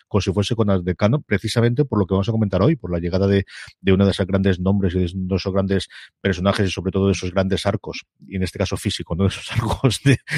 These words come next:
de, a nivel narrativo que te-, que tenemos, que tenía una continuación de la serie animada y que en las, lo que he podido leer yo en Star Trek punto com lo, lo cogen como si volviese a estar parte del canon.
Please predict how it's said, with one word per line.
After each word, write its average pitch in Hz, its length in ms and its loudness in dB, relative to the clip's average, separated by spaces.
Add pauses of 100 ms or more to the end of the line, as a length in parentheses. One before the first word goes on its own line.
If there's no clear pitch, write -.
(160)
de, 104 380 2 (1080)
a 113 80 0
nivel 107 240 4
narrativo 104 500 4
que - 100 -2
te-, 98 160 0
que 98 140 0
tenemos, 104 580 2
que 85 380 -2
tenía 95 340 2
una 110 120 2
continuación 101 400 2
de 98 40 2
la 98 60 0
serie 98 480 0
animada 101 580 0
y 104 120 -4
que 85 200 -4
en 80 140 -6
las, 80 240 -6
lo 87 120 -2
que 90 80 -6
he - 20 -4
podido 92 220 2
leer 90 180 0
yo 90 80 0
en 85 60 0
Star 92 180 -4
Trek 87 120 -6
punto 87 220 -4
com 101 200 0
lo, 82 280 2
lo 73 240 -8
cogen 92 340 -2
como 87 200 -2
si - 180 -8
volviese 82 400 -2
a - 20 -12
estar 87 220 -6 (480)
parte 98 280 -2
del 87 120 0
canon. - 260 -12